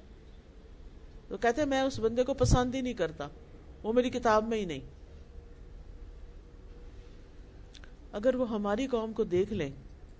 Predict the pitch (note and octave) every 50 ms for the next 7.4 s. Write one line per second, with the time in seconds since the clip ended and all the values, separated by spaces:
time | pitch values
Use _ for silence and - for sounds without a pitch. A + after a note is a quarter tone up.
0 | - - - - - - - - - - - - - - - - - - - -
1 | - - - - - - - - - - - - - - - - - - - -
2 | - - - - - - - A#3+ B3 A#3+ A#3 G#3+ G3+ - G#3+ G#3+ G#3+ F#3 F3 E3+
3 | F3 F3 F3 F3+ E3 D#3+ D#3+ D#3+ D3+ D3 C#3 - - C#3+ - - - - - -
4 | - - - - - - - - - - - - - - - - - - - -
5 | - - - - - - - - - - - - - - - - - - - -
6 | - - - - G3+ G#3 F#3 G#3 G3 F3+ G3+ G3+ A3+ A#3 C#4 C4+ G#3+ A3 G3 G#3
7 | G#3+ G#3+ - A3 G#3+ G3 G3 F#3